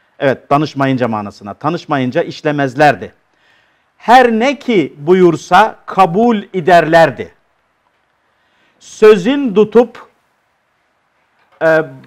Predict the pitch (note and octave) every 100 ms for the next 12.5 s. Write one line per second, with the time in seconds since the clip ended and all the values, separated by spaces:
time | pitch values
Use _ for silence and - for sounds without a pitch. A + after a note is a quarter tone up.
0 | D3 F3+ A3+ G#3 A#3 G#3+ - E3 F3 F3+
1 | F3 D3+ F#3 F#3+ - _ _ _ _ _
2 | - F#3+ E3+ G#3 - C#3+ G#3 B3 F#3+ D3+
3 | G3+ G3+ B3+ - C#3+ A2 - - _ _
4 | _ _ _ _ C3+ D#3+ F#3+ F3+ F3 F3+
5 | E3 G#3 A#3+ C4+ _ _ _ D3 C#3 C3+
6 | - F#3+ F#3 G3 G#3 F#3+ F3+ F#3 D3 C3+
7 | _ _ C3 C3 B2 _ B2+ C#3+ D3 F3
8 | D#3 E3 F3+ - D#3 E3 D3+ E3 C3+ C#3
9 | D3+ G#3 - B2+ _ C#3+ - - C#3 D#3+
10 | D3+ E3 C3 A2+ G#2+ - - _ _ _
11 | _ _ - G#3 A#3+ C#4+ A3+ G3+ F#3 E3
12 | E3 D3 A2+ G#2